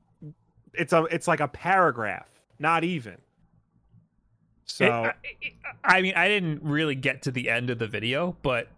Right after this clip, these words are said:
Speaker 1: Yeah.
Speaker 2: the whole video that I, the, the, the video, the, most of what I watched was him talking about the, the game mechanics and, and, and stuff and, and, and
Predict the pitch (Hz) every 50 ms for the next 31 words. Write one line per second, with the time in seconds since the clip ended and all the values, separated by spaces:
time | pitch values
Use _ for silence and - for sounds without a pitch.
0 | _ - - _ _ _ _ _ _ _ 127 120 110 92 - 147 135 135 147 151
1 | 147 139 - 160 165 185 202 185 160 175 165 165 160 151 143 143 135 131 135 -
2 | 139 - - - 143 - - - - - 160 151 147 170 220 226 220 180 175 165
3 | - - _ - - - - - - - - - - - _ - - 233 175 180
4 | 202 233 277 - - 285 208 202 208 196 190 185 175 170 180 214 277 - - 175
5 | 160 143 139 165 165 160 151 147 - - - - _ - _ _ _ _ _ _
6 | _ _ _ _ _ _ - - _ _ - 208 180 185 175 - 175 170 165 151
7 | 160 151 151 147 143 143 143 - - 147 131 160 143 139 139 135 135 135 143 135
8 | 147 165 175 175 165 160 - 165 143 127 120 110 110 - - 135 123 123 120 117
9 | 113 110 110 - 123 117 117 - - - 139 117 110 - - 151 127 117 123 -
10 | 123 117 113 117 117 117 - - 117 113 113 113 113 -